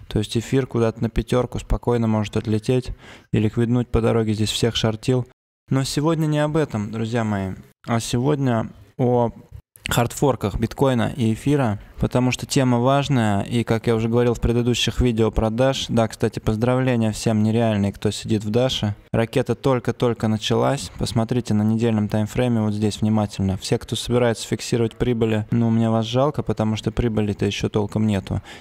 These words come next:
Нет, понятно, что часть прибыли лучше зафиксировать сейчас, потому что будет откат. Я вот, например, вёдрами перезашёл. Ночью мне переналили вот здесь во все вёдра. Я уже сделал икс два опять на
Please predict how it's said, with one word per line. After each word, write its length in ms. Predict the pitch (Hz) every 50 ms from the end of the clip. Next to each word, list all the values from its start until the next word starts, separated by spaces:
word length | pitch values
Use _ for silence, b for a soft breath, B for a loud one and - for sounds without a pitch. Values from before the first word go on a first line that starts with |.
| B -
Нет, 160 | 127 107 -
понятно, 320 | - 117 131 143 131 - 117
что 180 | - - 113
часть 320 | - - - 120 107 - -
прибыли 320 | - 113 117 104 104 104
лучше 340 | 104 107 110 104 - - 104
зафиксировать 680 | 98 98 - - 98 - - - 139 143 143 123 -
сейчас, 460 | - - - - - 104 101 - - -
потому 320 | - - - 107 104 104 101
что 160 | - - 104
будет 240 | 104 104 104 101 104
откат. 440 | 101 - - - 123 131 127 - - - -
Я 180 | - 110 110 113
вот, 120 | 120 113
например, 420 | 117 113 - 117 117 117 117 113 110
вёдрами 560 | 110 117 117 107 110 107 107 107 104 101 - -
перезашёл. 640 | 110 107 107 104 110 110 107 - - 127 127 131 123 - - -
Ночью 340 | 139 135 127 120 - - 117
мне 140 | 113 110 107
переналили 500 | - 120 113 117 120 120 123 131 123 113
вот 140 | 110 110
здесь 220 | 104 110 110 104 -
во 100 | 110 113
все 280 | 113 - - 117 104
вёдра. 360 | 95 101 120 127 120 113 104 98
Я 140 | 98 101 101
уже 160 | 104 101 107
сделал 440 | 104 107 110 110 107 104 101 101 101
икс 120 | 104 101 101
два 220 | 107 104 104 98
опять 300 | 95 - 101 95 - -
на 300 | 95 95 95 95 92 -